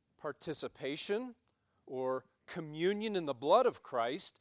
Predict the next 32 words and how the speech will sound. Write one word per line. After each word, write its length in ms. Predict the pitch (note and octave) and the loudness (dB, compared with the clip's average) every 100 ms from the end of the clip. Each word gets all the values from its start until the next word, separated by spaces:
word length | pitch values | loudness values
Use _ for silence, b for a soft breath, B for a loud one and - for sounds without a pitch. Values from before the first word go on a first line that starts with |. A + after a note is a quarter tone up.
| b b | b b
The 60 | E3+ | -10
bread 420 | C3+ D#3 A#3 D4+ | -8 -2 0 2
that 160 | G#3+ F3 | 2 0
we 120 | C#3+ | -2
break, 420 | A#2 C3 B2 A#2 - | -6 -2 -2 -2 -6
is 160 | D#3+ | -4
it 140 | F#3 G3 | -4 -2
not 180 | F3+ F3+ | -2 -2
a 120 | D#3+ | -4
participation 1300 | - D#3+ - - F3+ E3+ - - A#3 A#3+ - C#3+ C3+ - | -6 -10 -8 -8 -6 -6 -8 -8 -8 -6 -4 -4 -6 -6
or 300 | D3+ D3 - b b b | -4 -4 -6 b b b
communion 840 | - F#3 F3 G3 B3+ G3 B2 B2 D#3 - | -10 -8 -6 -4 -4 -4 -6 -8 -10 -12
in 380 | C#3+ B2 C3+ C#3 _ _ _ - | -10 -8 -8 -12 _ _ _ -12
the 60 | D3 | -8
body 480 | A#2 D#3+ E3+ D#3+ C#3 | 4 8 8 4 -2
of 140 | - | -6
Christ? 580 | - A2 F2+ - - _ _ _ _ _ _ _ - _ _ _ | -10 -10 -10 -12 -18 _ _ _ _ _ _ _ -20 _ _ _
So, 160 | - - | -14 -6
so 200 | - F3 | 0 6
that 260 | G#3+ G#3+ | 6 6
word 400 | F3 A3 G3+ E3+ | 8 8 10 8
that 180 | E3 D#3 | 4 4
the 200 | F3+ F#3+ | 0 4
E 40 | |
S 220 | F#3 D3+ C3 | 4 4 0
V 420 | B3 G#3+ D3 D#3 b b b b b | -2 0 -2 -4 b b b b b
translates 960 | - G3 G#3 A3+ E3 D#3+ D#3 D#3 - - _ _ | -4 2 2 2 2 4 4 2 -6 -8 _ _
participation, 1000 | D3+ - E3 - C#3 G3 C4 A#3 D3+ C#3+ | -4 -2 -2 -2 -4 -2 0 0 0 0
that's 380 | D#3+ - - E3 | -2 -2 -6 0
where 180 | F3 | 0
we 220 | E3+ F3+ D3 | 2 -2 -4
get 320 | C3+ G3 | 0 0